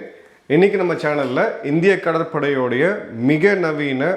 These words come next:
ஒரு புது ஸ்பெஷல் கப்பல் அப்படின்றது கமிஷன் ஆயிருக்கு, ஐ என் எஸ் நிஸ்தார். இந்தியன் நேவல் ஷிப் நிஸ்தாரை பத்தியான ஒரு கம்ப்ளீட் அப்டேட் பார்க்க போறோம். So இந்த வீடியோவை, அஹ்,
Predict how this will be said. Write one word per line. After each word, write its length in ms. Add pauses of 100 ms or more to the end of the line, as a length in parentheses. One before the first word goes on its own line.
(140)
ஒரு 220
புது 520
ஸ்பெஷல் 760
கப்பல் 440
அப்படின்றது 640
கமிஷன் 380
ஆயிருக்கு, 440 (420)
ஐ 200
என் 160
எஸ் 240
நிஸ்தார். 440 (680)
இந்தியன் 340
நேவல் 220
ஷிப் 240
நிஸ்தாரை 460
பத்தியான 420
ஒரு 200
கம்ப்ளீட் 440
அப்டேட் 300
பார்க்க 360
போறோம். 200 (160)
So 160
இந்த 340
வீடியோவை, 540
அஹ், 520